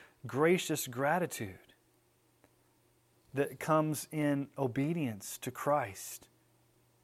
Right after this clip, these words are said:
where you expect persecution and you develop endurance.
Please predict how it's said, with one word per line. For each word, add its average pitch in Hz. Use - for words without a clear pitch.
where 135
you 143
expect -
persecution 113
and 113
you 143
develop 165
endurance. 110